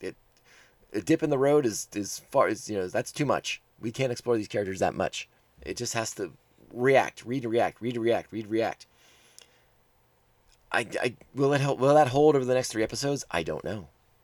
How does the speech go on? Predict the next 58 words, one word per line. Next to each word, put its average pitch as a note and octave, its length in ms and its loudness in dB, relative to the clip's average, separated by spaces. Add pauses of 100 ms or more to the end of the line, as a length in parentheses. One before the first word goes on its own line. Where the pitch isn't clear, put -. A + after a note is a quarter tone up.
(340)
I'm A2+ 80 -2
gonna A#2 160 2
watch A2+ 240 -2
'em. D#2+ 160 -8
I'm G#2 80 -2
gonna B2+ 140 -2
find A#2+ 220 0
out. G2+ 220 0 (160)
At - 80 -10
this F#3 140 0
point, C3 180 2
I'm, A2+ 100 0 (140)
I'm B2+ 200 0 (340)
in G3+ 120 2
for G3 100 2
a D#3+ 40 6
penny, D3+ 240 2
in B2+ 80 2
for G#2+ 120 0
a G2+ 40 2
pound. B2 280 2
I F#2 40 0
got F#2+ 140 -2
three A#2+ 180 -4
to G#2+ 80 0
go. F2+ 340 2 (580)
We're A#2 120 0
gonna C#3+ 140 0
finish B2 280 -2
Curse G#2+ 240 -4
season G2 300 -6
one. F#2+ 280 -2 (1080)
I, G#2+ 320 6
I, - 20 -
I C3+ 160 6
wanted, E3+ 340 2
I, D3 200 2
again, C#3+ 300 -4
I D2 80 -6
wanted A2+ 240 0
to - 100 -6
end C3+ 120 0
on B2 80 -2
a G#2+ 60 -2
high G#2+ 180 -6
note. C3 240 0
I, F2 100 -6 (140)
I, - 100 -6 (920)
the, B2 120 -14 (300)
the D3+ 80 -12
potential's C#4 580 6
there, G3 260 8
which B2 140 -2
is C#3 80 -8
the D3+ 80 -2
most D#3 240 -2
frustrating D3+ 400 0
part. B2+ 280 -2